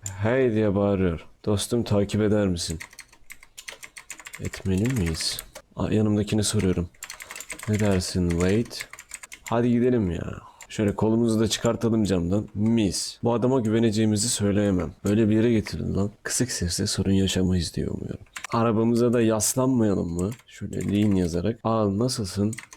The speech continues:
Wade hemen çıkıştı. "Neden çağırdın bizi Apo?" "Elinizde bulunan malları satın almak için çağırdım Zenci." Güzel, güzel. Kazanıyoruz.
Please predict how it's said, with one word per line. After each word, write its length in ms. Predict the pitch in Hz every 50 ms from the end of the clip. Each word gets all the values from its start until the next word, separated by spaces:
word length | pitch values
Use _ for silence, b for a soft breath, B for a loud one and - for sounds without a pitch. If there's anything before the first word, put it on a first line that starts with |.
| - _ _ _ -
Wade 340 | 107 98 107 107 113 104
hemen 240 | 113 113 120 127 127
çıkıştı. 480 | 120 - - - - - - 165 123 98
"Neden 260 | 101 101 113 139 151
çağırdın 480 | 147 - 143 120 107 95 95 92 90 87
bizi 160 | 82 85 87
Apo?" 320 | 87 85 - - 82 - -
"Elinizde 420 | - 107 110 117 127 131 127 151 135
bulunan 280 | 139 139 139 143 143
malları 340 | 139 131 131 135 139 147 147
satın 300 | 139 - 165 151 - 156
almak 320 | 160 156 156 147 139 127 -
için 200 | - - 113 98
çağırdım 520 | - - 104 98 95 95 87 92 92 90
Zenci." 460 | 82 92 90 90 87 82 90 110 127 147
Güzel, 480 | 107 98 98 104 117 120 120 107 101 92
güzel. 440 | 92 92 92 101 110 107 95 82
Kazanıyoruz. 720 | - - 110 98 98 101 98 107 107 95 80 78 - -